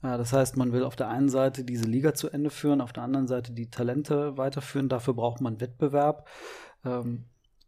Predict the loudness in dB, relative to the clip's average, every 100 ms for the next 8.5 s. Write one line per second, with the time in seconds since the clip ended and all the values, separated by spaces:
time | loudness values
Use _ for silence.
0 | _ -6 -2 -2 0 0 -2 -4 -6 -4
1 | -2 0 0 -2 -6 -12 -6 -6 0 -2
2 | -2 -12 _ _ -6 -4 0 0 0 0
3 | 2 2 0 -4 -2 0 0 -2 -6 -6
4 | -6 -8 -10 -12 _ _ -20 _ _ -4
5 | -2 0 0 0 -2 -4 0 0 0 -2
6 | 0 -2 0 0 2 0 0 0 -2 2
7 | 2 2 2 0 -2 -4 -4 -6 -2 -2
8 | -2 -4 -10 -12 -12